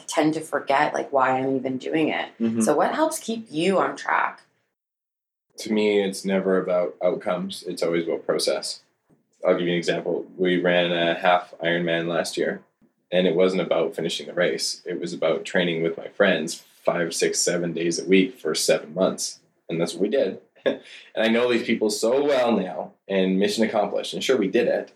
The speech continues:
Speaker 2: and it was great. We signed up for a fifty kilometer trail race in April. We're doing another half Ironman in June. And this is not about finishing the race.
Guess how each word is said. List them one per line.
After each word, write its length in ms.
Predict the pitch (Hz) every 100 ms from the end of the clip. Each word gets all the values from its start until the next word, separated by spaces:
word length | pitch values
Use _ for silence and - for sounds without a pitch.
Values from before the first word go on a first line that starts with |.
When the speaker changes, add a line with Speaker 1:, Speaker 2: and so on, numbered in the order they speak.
| _
Speaker 2:
and 100 | 104
it 60 | 101
was 120 | -
great. 360 | 147 143 - - _ _ _ _ _ _ -
We 100 | 101
signed 240 | 107 101
up 80 | 98
for 120 | 101
a 60 | 92
fifty 280 | 101 107
kilometer 340 | 101 98 95 95
trail 200 | 98 90
race 280 | 87 87 92
in 80 |
April. 360 | 82 85 87 92
We're 100 | 87
doing 200 | 85 85
another 280 | 85 90 90
half 240 | 90 90
Ironman 500 | 80 82 85 85 85
in 320 | 85 82 87 -
June. 500 | - 85 78 85 - - _ - - - -
And 500 | 92 90 90 92 - -
this 520 | 98 101 - - - _
is 280 | 98 95 92
not 200 | 98 104
about 440 | 98 95 92 85 - _ _ _
finishing 340 | 107 92 87 90
the 80 | 87
race. 460 | 87 80 - -